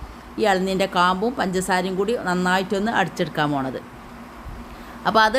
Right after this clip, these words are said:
അടിച്ചെടുത്തുകൊണ്ട് ഒരു പാത്രത്തിലേക്ക് ഒഴിച്ച് കൊടുക്കുകയാണ്. അപ്പോൾ ചൈന ഗ്രാസ് അര ലിറ്റർക്ക് പത്ത് ഗ്രാം എന്നുള്ള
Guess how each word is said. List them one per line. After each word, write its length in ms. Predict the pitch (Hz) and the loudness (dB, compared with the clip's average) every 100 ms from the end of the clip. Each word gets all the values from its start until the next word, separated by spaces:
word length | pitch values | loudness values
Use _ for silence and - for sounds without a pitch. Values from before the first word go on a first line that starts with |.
| 269 | 6
അടിച്ചെടുത്തുകൊണ്ട് 720 | 226 190 247 190 220 208 202 | 4 2 -2 0 2 2 2
ഒരു 80 | 196 190 | 2 2
പാത്രത്തിലേക്ക് 640 | 180 180 180 190 196 190 202 | 2 -2 -4 0 0 0 0
ഒഴിച്ച് 260 | 170 - 190 | 0 0 0
കൊടുക്കുകയാണ്. 400 | 175 147 175 170 190 | 0 0 0 2 2
അപ്പോൾ 140 | 208 220 | 0 2
ചൈന 280 | 214 233 240 | 4 4 4
ഗ്രാസ് 380 | 247 247 - 294 - - 165 180 | 4 2 0 -2 -4 -6 2 4
അര 100 | 202 254 | 4 2
ലിറ്റർക്ക് 380 | 247 - 208 233 220 | -2 -4 -2 0 0
പത്ത് 240 | 180 - 208 | 0 -2 0
ഗ്രാം 280 | 208 196 202 | 2 2 0
എന്നുള്ള 300 | 202 190 180 | -2 0 0